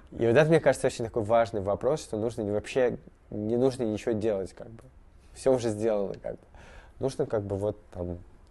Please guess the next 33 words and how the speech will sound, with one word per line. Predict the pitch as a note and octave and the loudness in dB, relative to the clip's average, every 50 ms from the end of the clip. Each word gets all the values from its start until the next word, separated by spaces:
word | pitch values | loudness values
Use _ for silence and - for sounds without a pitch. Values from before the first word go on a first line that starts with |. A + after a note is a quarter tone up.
| - - - | -20 -18 -10
с | - | 0
контекстами | - A#2+ A#2 - - C3 G#2+ - - - - F2+ - - | 2 2 2 6 6 4 4 4 -4 -12 -14 -14 -14 -14
как | - - - - | -16 -16 -16 -16
бы | - - | -18 -10
поработать. | - - F#2+ F#2 F#2+ F#2 F#2 F2+ - - - - - - | -8 -6 -6 -4 -4 -4 -4 -6 -8 -14 -20 -20 -20 -16
Не | - G2 G2+ G2+ G2+ G#2 G#2 G#2 G#2 | -12 -10 -8 -6 -4 -2 -2 -2 0
очевидные | G#2 G#2 G#2 - - C#3 E3 G3 F#3+ F3 C#3 A2+ | -2 -2 -4 -2 -2 0 2 2 2 2 2 2
какие-то | - G#2+ - - - G2+ F2 - G2 | 0 -4 -6 -4 -8 -8 -6 -8 -14
там, | - - F#2+ F#2+ F#2+ G#2 G#2+ A2 - - - - - - - - - - - - | -12 -12 -12 -10 -12 -12 -14 -18 -20 -20 -20 -20 -20 -20 -20 -20 -20 -20 -20 -16
э, | - - - - - - - - G2 | -14 -14 -12 -12 -14 -14 -8 -6 -2
рисунок | F#2+ G#2 - - - C#3 C#3+ C#3+ C#3 B2+ B2 A2 - | -2 -2 0 4 6 8 10 10 8 8 6 2 0
там | - G#2+ G2+ F#2+ | -2 -4 -2 -2
какой-то | G2+ - G#2+ F#2 - F#2+ | -4 -4 -4 -6 -6 -8
сделать, | F2+ G#2 A2 G#2+ G2+ F#2 F2 - | -10 -6 -6 -4 -4 -4 -8 -10
там | - F#2 G2 G#2 | -8 -4 -2 0
маслом | G#2+ A2+ A2+ - - A2 G2 | 0 0 0 0 -2 -4 -2
картину | F2+ G2+ F2+ - - G2 F#2 F#2 | -2 -4 -6 -4 -6 -8 -8 -8
написать, | G2 F#2+ - - - G2 F#2+ - | -12 -14 -14 -12 -10 -10 -8 -8
а, | - F#2+ - - - | -10 -10 -12 -14 -16
а | - G2+ | -8 -4
поработать | - A2 A2+ A#2 D#3+ F3 - C#3 - | 0 0 2 2 0 0 0 -2 -4
с | - | -2
каким-то | - - - - C3 B2+ - - | -6 -6 -4 -2 -6 -4 -6 -10
сложным, | - - - A#2+ A#2 A#2 A2+ - G#2+ G2+ F#2+ - - - - - - - - - - - | -14 -4 0 2 2 2 0 -2 -6 -6 -8 -12 -16 -16 -16 -16 -18 -20 -20 -20 -12 -12
э, | G#2+ | -2
контекстом. | - A2+ A2 G#2+ - - G2+ F#2 - - - - - - - - - - - - - - - - | 2 2 2 2 0 -2 -2 -2 -2 -10 -16 -18 -20 -20 -20 -20 -20 -20 -20 -20 -20 -20 -16 -6
И | - | -2
мне | G2+ A#2 C3+ C#3 | 2 2 2 2
показалось, | - - C#3+ C3+ C3 D3+ D3+ C3 | 4 4 2 4 6 4 2 2
что | - - A#2 | 2 0 0
вот | A2 - - | 0 0 -2
сама | - C3 B2 B2+ C3 A#2+ | -2 0 2 2 2 0
тема | A2 - - - C3 B2+ B2 G#2 G2 F#2 E2+ | -2 -4 -2 2 2 4 4 2 0 -4 -6